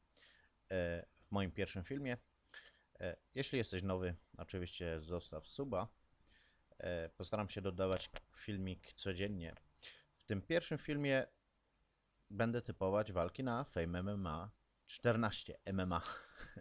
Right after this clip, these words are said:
<laughs> Czternaście. Więc tutaj posłużę się ściągą, tutaj na tej stronce.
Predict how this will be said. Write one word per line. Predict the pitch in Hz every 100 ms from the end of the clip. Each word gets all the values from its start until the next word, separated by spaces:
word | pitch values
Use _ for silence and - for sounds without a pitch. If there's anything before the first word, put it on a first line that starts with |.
| 117 -
<laughs> | - - - - - - - -
Czternaście. | - - 95 82 78 78 - - _ _ - - - _ _
Więc | 160 165 101 - - _ - _ _
tutaj | 156 139
posłużę | 120 117 - 127 107
się | - 101
ściągą, | - 131 135 92 120 - _ _ _ _ _ _
tutaj | - 104 92
na | 87
tej | - 90
stronce. | - - 107 95 - 58 160